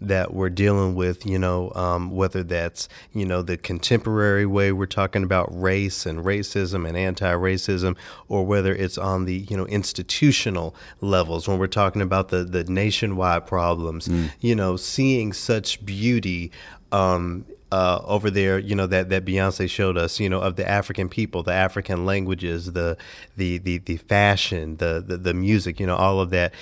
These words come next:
Speaker 1: you know, seeing that and seeing it p-, uh, portrayed in sort of a free way, you know, just makes you think about what was actually taken from, you know, my, my ancestors and ultimately taken from me, you know, the experience to,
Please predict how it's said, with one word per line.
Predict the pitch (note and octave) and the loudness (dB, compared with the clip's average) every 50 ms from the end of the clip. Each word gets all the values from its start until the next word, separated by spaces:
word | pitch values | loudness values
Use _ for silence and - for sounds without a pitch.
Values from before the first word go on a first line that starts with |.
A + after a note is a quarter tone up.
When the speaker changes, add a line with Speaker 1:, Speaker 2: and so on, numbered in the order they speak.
| - - - | -18 -16 -4
Speaker 1:
you | - B2 A#2 | 2 2 4
know, | G#2 F#2+ F2+ | 4 2 0
seeing | - - - - C#3+ D3 D3 C3 A#2 G#2 F#2+ | -2 -4 0 2 2 2 2 2 0 0 -2
that | G#2 G#2 G#2 G2+ G2 - | -2 -2 -2 -2 -4 -4
and | - G2 F#2 F2+ | -4 -4 -4 -4
seeing | - - - B2 B2 A#2+ A2 G2+ G2 F#2+ F2+ - - - - - - | -6 -4 -2 0 0 0 -2 -2 -4 -6 -8 -12 -18 -20 -20 -10 -2
it | A#2+ A2+ A2+ A#2 | -2 -2 -2 -2
p-, | - G#2 - - | -8 -8 -8 -6
uh, | - F#2+ F2+ F2 F2 | -4 -2 -2 -2 -2
portrayed | - - G2+ F#2+ - - - A2+ A2 A2 G#2+ G2 F#2+ F#2 F#2+ | -2 -4 -4 -4 -2 0 2 4 4 4 4 2 0 -2 -4
in | - - G2+ F#2 F2+ F2+ F2+ F2 F2 - - - - | -4 -6 -4 -2 -2 -2 -2 -4 -4 -8 -12 -20 -18
sort | - - - G#2+ F#2 | -14 -4 -2 0 2
of | G2 - - | 0 0 -2
a | - - F2+ | -2 -2 -2
free | - - - - - - B2+ B2+ A#2+ A2+ G#2 G2 | -4 -4 -12 -18 -6 -2 0 2 4 4 4 2
way, | F#2 F#2+ G2+ G#2 G2+ F2+ E2 E2 E2 - - - - - - | 2 4 4 4 4 2 0 -2 -6 -10 -16 -20 -20 -10 -2
you | B2+ A#2+ | 0 2
know, | G#2+ G#2 | 2 2
just | G2 A2 B2 A2+ - | 2 2 0 0 2
makes | B2 B2 C#3+ D3+ - - | 2 2 2 2 0 0
you | - A2 | -2 -2
think | - - C3 C#3 C3+ - | 0 0 0 0 2 0
about | A#2 G#2 G2+ G2 F#2+ G2 | 0 0 2 0 0 2
what | G#2 A2+ A2+ | 0 0 2
was | G#2 F#2 E2+ F#2+ | 0 -2 -2 -2
actually | F2+ G2 G#2 G#2+ - - - A2+ F#2+ F2+ F2 | 0 0 0 0 0 -2 -2 -2 -2 -2 -4
taken | - - - A2+ A#2+ B2 - - G2+ E2 D#2+ E2 - - - | -4 -4 0 2 2 2 2 0 -2 -2 -2 -6 -10 -14 -20
from, | - - - A2 G2+ F#2+ F#2+ F#2+ F#2 F2+ F2+ - - - - - _ - | -20 -10 -2 0 2 4 4 2 0 0 -4 -6 -16 -20 -20 -20 _ -4
you | A2+ A2 G#2 | 0 0 2
know, | G2+ F#2+ F#2+ F#2 F2+ F#2 - - - | 2 2 2 2 0 -2 -4 -6 -4
my, | G2 F#2+ F#2+ G2 G2 G2 G2 G2 G2 F#2+ G2 G2+ | 0 2 2 2 2 2 2 2 2 0 0 -2
my | G2+ F#2+ F#2+ F#2+ | -2 0 0 0
ancestors | F2+ F#2+ G#2 A2 A2+ G#2 - - F#2 F2+ F2 - - F#2 F2+ F2+ | 0 0 2 2 2 2 0 0 0 0 0 -2 -2 -2 -2 0
and | F#2 F2+ F#2 F#2+ | 0 0 0 0
ultimately | F#2+ G#2+ A#2 A#2+ - A2 G2 F#2 F#2 F2+ F#2 | 2 2 2 2 2 0 0 0 -2 -2 -2
taken | - - G#2+ G2 - G2+ F#2 | -2 -2 -2 -2 0 -2 -6
from | - - G2 F2+ F2 F2+ F#2 | -4 -4 -4 -4 -2 0 2
me, | A2 B2 A2 | 2 2 2
you | E2+ D#2 F2 F#2 G2 | 2 -2 -2 -2 0
know, | F#2 F2+ F2+ | 0 0 0
the | E2+ F2 F2 | 0 0 -2
experience | E2+ E2+ - - - - G#2+ G#2+ G#2+ G#2 F#2+ F2 F2 E2+ - - | -4 -4 -6 -10 -4 -2 0 0 0 0 0 0 -2 -4 -6 -10
to, | - - E2+ D#2+ | -8 -6 -6 -6